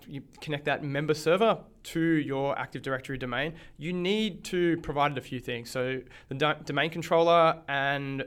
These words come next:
you need domain average privileges. Now, domain admin credentials are not the sort of things you wanna have hard-coded or floating around, even on a Post-it note.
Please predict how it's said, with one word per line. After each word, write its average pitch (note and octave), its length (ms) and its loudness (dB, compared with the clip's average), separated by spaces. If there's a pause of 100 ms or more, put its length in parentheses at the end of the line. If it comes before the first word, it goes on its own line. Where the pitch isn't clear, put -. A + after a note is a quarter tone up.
(100)
you C#3+ 100 -8
need C#3 200 -6
domain B2+ 300 -4
average B2 340 -6
privileges. E3 500 -6 (580)
Now, F#3 200 4
domain A3+ 400 2
admin F3 280 4
credentials D3 460 -2
are D#3 160 0
not D#3+ 240 2
the G#3+ 80 -2
sort G3+ 220 -2
of E3 100 -2
things C3+ 320 -6
you C#3+ 80 -6
wanna C#3+ 160 -4
have C#3 240 0
hard-coded C3+ 560 0
or C3+ 140 -4
floating C#3+ 400 0
around, B2 480 -2
even E3 240 -2
on C#3+ 80 2
a B2 40 -4
Post-it - 360 -4
note. G#2+ 180 -8